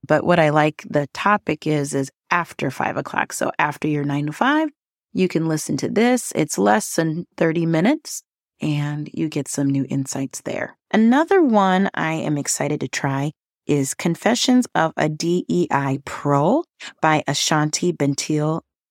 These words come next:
Huey. And what her first one that she has at the very top is How to Become a Competent D E I Practitioner.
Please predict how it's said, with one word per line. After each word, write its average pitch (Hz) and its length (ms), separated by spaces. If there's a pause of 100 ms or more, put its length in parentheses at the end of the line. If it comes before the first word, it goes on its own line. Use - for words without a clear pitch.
(100)
Huey. 196 560 (380)
And 165 540
what 175 240 (300)
her - 240
first - 400
one 170 160
that 156 120
she 151 200
has 147 320
at 139 160
the 143 80
very 160 320
top 156 540 (340)
is 151 240
How 208 400
to - 140
Become 180 500
a 147 140 (180)
Competent 156 880
D 151 280
E 170 200
I 131 260
Practitioner. 143 1200